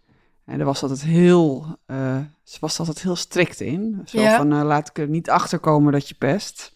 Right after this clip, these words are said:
Speaker 2: Ja.
Speaker 1: Eh, en als er andere mensen pesten, dan, nou, eigenlijk zei ze, eh, "Dan neem jij de high road. Dan s-, eh, jij, jij, jij, jij bent niet het kind dat pest."
Speaker 2: Ja.
Speaker 1: Eh, daar was ze eigenlijk heel streng over.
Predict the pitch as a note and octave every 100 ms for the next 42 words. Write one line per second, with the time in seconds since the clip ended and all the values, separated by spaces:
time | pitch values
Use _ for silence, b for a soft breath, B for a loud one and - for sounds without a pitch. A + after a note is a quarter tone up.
0 | b b b - G#3 G3+ F#3+ - D#3+ D3+
1 | C#3 C#3 C3+ D3+ D#3 C#3+ D3+ D3 D3+ D3+
2 | D#3+ D#3+ D3+ - C#3+ C3+ C3 C3+ C#3 F3
3 | _ - B2+ G#2 - _ - - - -
4 | C#3 D3+ D3+ D3 D3 - - - - C#3+
5 | D3 D3 - D#3 D#3+ E3 D#3+ D#3+ E3+ E3+
6 | D3 D3 D3 - - C#3 C#3+ - - G3+
7 | A3 D3 D3+ - D3+ D3+ - D3+ D#3 D3+
8 | D3 D3 D3+ A3+ - - A#3+ A3 E3+ D#3
9 | - A2+ - - _ b b - A#3 A3+
10 | A#3 - - - D3 E3+ F3+ G3 D#3+ -
11 | - G3 F3 G3+ G#3 - - G3 G#3 B2+
12 | C3 C3+ - G2+